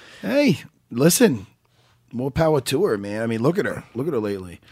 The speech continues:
Speaker 2: You know.
Speaker 1: And the big news.
Speaker 2: Ooh.
Speaker 1: I'm excited.
Speaker 2: What's going on?
Speaker 1: Uh, The Ultimate Fighter is going to be season twenty-five.
Speaker 2: Oh.
Speaker 1: T J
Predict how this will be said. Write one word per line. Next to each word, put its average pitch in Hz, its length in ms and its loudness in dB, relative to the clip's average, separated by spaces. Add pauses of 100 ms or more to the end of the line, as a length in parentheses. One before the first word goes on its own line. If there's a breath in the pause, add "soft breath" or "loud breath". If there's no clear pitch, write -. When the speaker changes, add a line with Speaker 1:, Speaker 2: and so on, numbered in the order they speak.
(400 loud breath)
Speaker 2:
You 101 160 -10
know. 123 360 -6 (180)
Speaker 1:
And 135 120 4
the 139 60 2
big 156 260 6
news. 107 440 -4 (420)
Speaker 2:
Ooh. 131 340 -10
Speaker 1:
I'm 139 160 6
excited. 98 540 0
Speaker 2:
What's - 180 -10
going 143 180 -6
on? 196 340 -8 (840 soft breath)
Speaker 1:
Uh, 123 280 4
The 123 100 4
Ultimate 135 300 2
Fighter 139 500 6
is 117 120 -4
going 120 280 0
to 117 100 -8
be 117 140 0
season 131 300 -4
twenty-five. 143 760 4
Speaker 2:
Oh. 170 760 -8
Speaker 1:
T 160 260 4
J 147 580 8